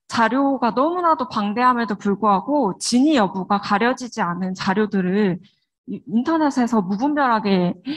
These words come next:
막 떠돌아다니는 걸 확인할 수가 있을 텐데요. 저희 같은 경우에도 신정식 시인과 그 선생님의 강을 살펴볼 때 많은 내용들이 인터넷에 떠돌아다니고 있었는데 그 내용의 진위 여부를 확인할 길이 없었습니다.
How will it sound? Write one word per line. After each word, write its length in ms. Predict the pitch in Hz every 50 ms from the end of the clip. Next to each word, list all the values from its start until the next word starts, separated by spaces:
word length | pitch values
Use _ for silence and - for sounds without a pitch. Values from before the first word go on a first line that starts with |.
| - - - - -
막 140 | 170 -
떠돌아다니는 640 | - 311 349 381 370 359 320 285 247 226 214 196 190
걸 220 | 180 180 175 185 185
확인할 340 | 285 294 294 349 339 311 302
수가 280 | 311 - 220 202 180
있을 280 | 170 170 - - 240 226
텐데요. 640 | 226 202 185 165 175 208 262 285 254 196 190 - - - - - _ _ _ -
저희 320 | - 240 240 277 311 311
같은 280 | 320 311 320 302 262 226
경우에도 720 | 220 202 202 196 208 190 185 185 - 185 190 214 220 202
신정식 600 | - - 359 359 370 359 349 349 - 320 285 277
시인과 640 | - 302 285 254 233 214 214 240 277 320 349 - - - - - _ _ _ _
그 300 | _ - 196 196 202 -
선생님의 800 | - 285 320 349 359 339 311 302 269 240 247 262 311 349 359 349
강을 580 | - - 208 190 190 190 190 208 208 214 208 220
살펴볼 540 | 277 320 320 330 330 277 240 190 175 -
때 280 | - 302 285 240 170 - - - _ _ _ _ _ -
많은 380 | 202 214 254 302 349 359 311
내용들이 440 | 226 226 220 233 233 214 220 202 196
인터넷에 1000 | 196 202 214 285 285 277 254 247 220 220 220 196 190 202 214 214 190 180 - 202 - _ _ _ _ _ _ -
떠돌아다니고 720 | 311 330 - 349 320 320 - 277 262 240 233 226 208 196
있었는데 600 | 175 - 208 208 180 180 175 202 254 302 320 302
그 140 | - - 226
내용의 560 | 226 185 196 202 202 220 220 220 208 202 185
진위 360 | - - - 233 254 285 311 302
여부를 760 | 254 220 - - 196 185 180 185 185 196 208 196 175 214 262
확인할 460 | 330 349 339 339 330 302 277 233 202
길이 240 | - - 196 175 185
없었습니다. 800 | 175 175 - - 226 - - 180 180 185 165 180 185 180 180